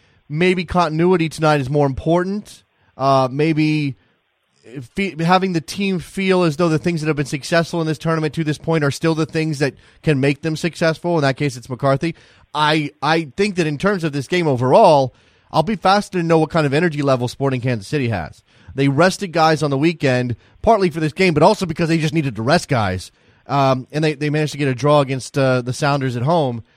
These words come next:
I, I guess for me, he's just gonna go for it, but you know, if, if, if, if, if there's a, a crowd and the atmosphere is good,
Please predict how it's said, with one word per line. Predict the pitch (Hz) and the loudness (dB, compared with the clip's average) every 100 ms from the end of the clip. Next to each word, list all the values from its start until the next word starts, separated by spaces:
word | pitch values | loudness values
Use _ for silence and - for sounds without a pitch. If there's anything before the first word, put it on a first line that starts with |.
| _ _ _ _ _ _ | _ _ _ _ _ _
I, | 156 160 | -6 -4
I | 175 | 0
guess | 208 226 | 0 0
for | 208 | -2
me, | 185 | 0
he's | 180 | -2
just | 170 151 | -4 -4
gonna | 165 | -4
go | 131 170 240 | 0 2 2
for | - 143 120 | 2 0 0
it, | 107 113 | -2 2
but | 143 135 - _ _ _ _ _ _ _ | 2 2 -2 _ _ _ _ _ _ _
you | 160 170 165 | -2 0 2
know, | 151 | 2
if, | 160 175 - | 0 -2 -2
if, | 156 151 | -4 0
if, | 190 196 165 - | -2 0 -2 -2
if, | 147 - | -8 -8
if | 131 143 120 | -6 -6 0
there's | 160 139 | -2 2
a, | 151 139 | 0 0
a | 143 | -6
crowd | - - 185 185 185 170 | -8 0 4 6 6 2
and | 139 | 0
the | 139 | 0
atmosphere | 180 180 - 175 | 0 -2 -2 0
is | 139 | 0
good, | 151 165 160 147 | 0 4 2 0